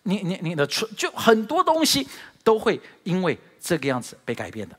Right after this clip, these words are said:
阿门吗？然后直到最后，世界上面就看出来你不一样了。阿门。所以，男人们，这是我们唯一能够怀孕的方法，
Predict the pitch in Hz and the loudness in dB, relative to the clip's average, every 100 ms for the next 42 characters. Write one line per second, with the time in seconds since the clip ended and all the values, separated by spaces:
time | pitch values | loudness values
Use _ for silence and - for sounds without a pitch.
0 | - 123 117 98 - - - - 143 147 | -8 -4 -4 -6 -14 -20 -20 -4 -2 -2
1 | - 127 160 - 143 123 - - - - | -4 -4 -2 -2 -4 -4 -8 -18 -8 -6
2 | 175 147 135 143 127 110 120 - 117 - | -4 -4 -4 -4 -6 -8 -8 -8 -8 -8
3 | 110 98 - - - 110 127 113 87 95 | -10 -10 -18 -20 -14 -10 -8 -10 -10 -14
4 | 98 - _ _ _ _ _ _ _ _ | -16 -20 _ _ _ _ _ _ _ _
5 | _ _ _ _ _ _ _ _ _ _ | _ _ _ _ _ _ _ _ _ _
6 | - 110 101 - _ _ - - - - | -12 -10 -10 -14 _ _ -20 -20 -20 -20
7 | - - - - _ _ _ - 175 160 | -20 -20 -20 -20 _ _ _ 0 2 2
8 | - - _ _ _ _ _ 147 160 165 | -2 -14 _ _ _ _ _ 4 4 2
9 | 143 123 - 160 - 135 120 123 120 123 | 0 -4 -2 -2 0 -2 -2 -4 -2 -2
10 | 135 123 113 120 113 113 117 101 98 104 | -2 -6 -8 -8 -8 -8 -8 -8 -10 -12
11 | 104 95 | -10 -12